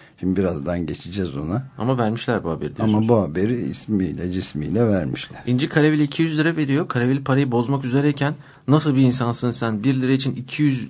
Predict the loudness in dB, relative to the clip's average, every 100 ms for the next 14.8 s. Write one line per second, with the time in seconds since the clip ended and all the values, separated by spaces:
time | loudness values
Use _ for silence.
0 | -6 0 2 4 2 0 0 -2 -2 0
1 | -2 0 -2 0 -2 0 -2 -2 -6 -20
2 | -20 -20 -20 -20 _ -4 -2 -2 0 0
3 | -2 -6 -12 -4 -2 -2 -6 -8 -10 -14
4 | _ _ _ _ _ _ _ -20 -20 -20
5 | -20 -20 _ -20 -20 -20 -12 -8 -2 0
6 | 0 -2 -4 0 0 0 -4 -8 -8 -8
7 | -8 -14 -16 -16 -14 -2 2 2 2 2
8 | 2 2 0 -4 -6 -10 -12 -12 -12 -2
9 | 0 0 0 0 0 -4 -6 -6 -8 -16
10 | -20 -20 -20 -20 -20 -20 -20 -18 -16 -14
11 | -14 -14 -12 -8 -8 -8 -10 -4 0 0
12 | 2 0 0 0 -2 -6 -18 -16 -10 -8
13 | -8 -10 -14 -14 -14 -14 -18 -18 -14 -14
14 | -10 -8 -6 -6 -10 -10 -12 -14